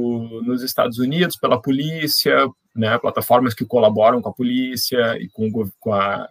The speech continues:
com a N S A, eh, na China também. Mas um dia i-, isso vai chegar, vai tomar mercado e vai chegar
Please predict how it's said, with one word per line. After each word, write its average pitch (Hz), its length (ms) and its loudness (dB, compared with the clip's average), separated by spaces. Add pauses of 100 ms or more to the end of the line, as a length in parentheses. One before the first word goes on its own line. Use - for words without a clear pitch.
(100)
com 104 120 -2
a 101 100 0
N 107 180 0
S 104 260 -2
A, 117 300 2 (600)
eh, 104 520 2
na 147 180 4
China 139 680 0 (140)
também. 110 580 2 (640)
Mas 294 240 2
um 180 100 6
dia 156 520 4 (160)
i-, - 240 -2
isso 185 220 -4
vai 156 220 2
chegar, 127 720 0 (380)
vai 110 180 2
tomar 170 240 0
mercado 127 560 0
e 123 40 -4
vai - 120 -2
chegar 110 560 0